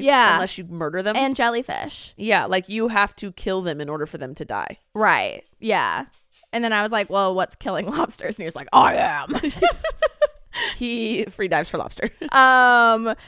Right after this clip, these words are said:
Speaker 1: and then the ocean quahog. It's a species of clam. They can live more than four hundred years.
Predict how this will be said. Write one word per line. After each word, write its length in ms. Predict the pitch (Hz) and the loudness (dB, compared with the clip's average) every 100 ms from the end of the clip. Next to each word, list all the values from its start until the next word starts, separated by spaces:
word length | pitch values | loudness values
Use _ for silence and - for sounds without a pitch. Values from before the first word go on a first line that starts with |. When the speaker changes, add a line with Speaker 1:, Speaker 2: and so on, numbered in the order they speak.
| - - | -14 -2
Speaker 1:
and 180 | 269 269 | 0 2
then 140 | 277 | 2
the 120 | 277 - | 2 4
ocean 600 | 277 349 - 415 392 381 - _ _ _ _ - | 4 4 0 -4 -4 -6 -10 _ _ _ _ -16
quahog. 880 | - 170 233 269 403 - - - - - 453 _ _ - | -6 2 6 6 4 2 2 2 0 -4 -10 _ _ -6
It's 120 | 269 | -6
a 80 | 302 | -6
species 440 | - 269 339 370 | -6 -4 -2 -2
of 160 | 294 - | -4 -10
clam. 580 | - 202 185 214 269 359 | -8 -4 -2 0 0 -2
They 120 | 247 247 | -2 -2
can 160 | 349 | -2
live 180 | 294 262 | -4 -4
more 180 | 233 202 | -4 -4
than 120 | 202 | -6
four 180 | - 156 | -6 -6
hundred 240 | 156 131 | -6 -8
years. 420 | 107 123 160 - | -4 -2 -2 -4